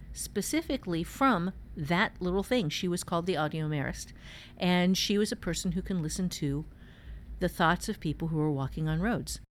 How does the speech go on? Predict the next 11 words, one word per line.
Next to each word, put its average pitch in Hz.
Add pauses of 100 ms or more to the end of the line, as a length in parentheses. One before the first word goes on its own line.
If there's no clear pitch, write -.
(100)
That 214
is 226
where 202
she 196
came 220
from, 147
is 170 (460)
I 175
Am 190
Drawn 220
To, 143